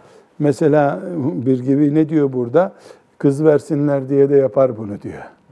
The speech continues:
Bu da meşhur. Ha. Bu Anadolu'da var. Şimdi kimsenin kimseye taktığı yok büyük şehirlerde de Anadolu'da mesela işte camiye gidiyor hep. İşte filancanın kızın babası da camiye gidiyorsa,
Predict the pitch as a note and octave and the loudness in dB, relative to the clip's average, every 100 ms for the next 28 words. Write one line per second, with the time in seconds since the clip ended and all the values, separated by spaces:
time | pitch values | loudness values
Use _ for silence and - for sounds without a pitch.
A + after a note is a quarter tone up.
0 | - _ _ - B2+ D3 D#3 C3+ C#3+ G#2 | -20 _ _ -4 2 4 2 -2 -4 -6
1 | G2 A#2 B2+ D3 D3+ C3+ C3 D3 G3 D3 | -6 -4 0 2 2 0 0 2 2 2
2 | A#2 - _ _ _ _ _ A#3 F#3+ G#3 | 0 -4 _ _ _ _ _ -6 -4 -4
3 | E3 D#3+ D3+ D#3 E3 D3+ D3 C3 F#3 D#3 | -2 -2 -2 -4 -4 0 0 -2 -2 -2
4 | - B2 A#2+ A#2 B2+ B2 C#3 D#3+ F3 C#3+ | -2 -4 -6 -4 -2 0 0 -2 -2 0
5 | D3 D3 C#3+ C3 C3+ C3+ B2 B2+ C3 E3+ | 0 0 -2 -2 -2 -2 -4 0 2 0
6 | - - - - - _ - C3 C3+ C#3+ | -2 -20 -20 -20 -20 _ -6 0 2 2
7 | C#3+ D3 C#3+ B2+ A2+ B2 A#2 A2 E3 - | 2 -2 -2 -6 -8 -4 -2 -2 -2 -6
8 | _ _ _ _ _ B2 - A#2 C#3 C3+ | _ _ _ _ _ -10 -6 -6 -2 0
9 | C3 B2+ C3 C3+ D#3+ B3 - - B2 B2+ | 0 -2 -2 -4 -10 -14 -20 -12 -8 -6
10 | C3 B2+ B2 B2+ - C3 A#2+ C3 B2 B2+ | -4 -4 -4 -4 -6 -10 -4 -2 -2 -2
11 | C3 A#2+ B2 F3 E3 A2+ D#3 | -4 -6 -8 -4 -4 -4 -6